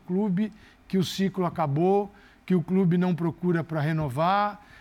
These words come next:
que não tem conversa, mas o time precisa deles. Eles é que vão tirar o Corinthians.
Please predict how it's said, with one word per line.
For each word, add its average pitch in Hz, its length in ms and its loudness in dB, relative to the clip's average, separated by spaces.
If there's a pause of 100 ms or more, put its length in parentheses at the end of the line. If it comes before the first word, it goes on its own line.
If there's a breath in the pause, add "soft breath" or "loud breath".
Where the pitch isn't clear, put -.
(140 loud breath)
que 196 100 2
não 185 160 4
tem 180 180 0
conversa, 180 840 -2 (380 soft breath)
mas 170 240 0
o 175 40 0
time 190 240 -2
precisa 185 480 -4
deles. 160 600 -2
Eles 185 380 0
é 175 80 -4
que 190 100 -10
vão 165 160 -4
tirar 160 240 -4
o 156 80 -4
Corinthians. 147 580 -6